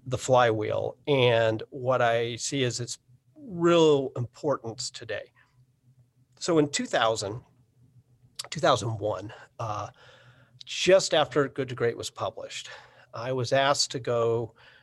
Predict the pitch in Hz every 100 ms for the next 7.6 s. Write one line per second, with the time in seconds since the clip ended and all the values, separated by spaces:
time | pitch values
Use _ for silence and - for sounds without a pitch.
0 | _ - 143 175 139 139 107 95 - -
1 | - _ - _ _ _ _ _ - 120
2 | 110 110 120 - 139 127 123 113 - 156
3 | 165 180 135 117 113 107 - - 127 -
4 | - - - - 127 113 123 127 165 180
5 | 151 123 117 113 98 101 - - - 127
6 | 127 127 143 156 143 139 139 - 127 120
7 | 113 104 - 107 104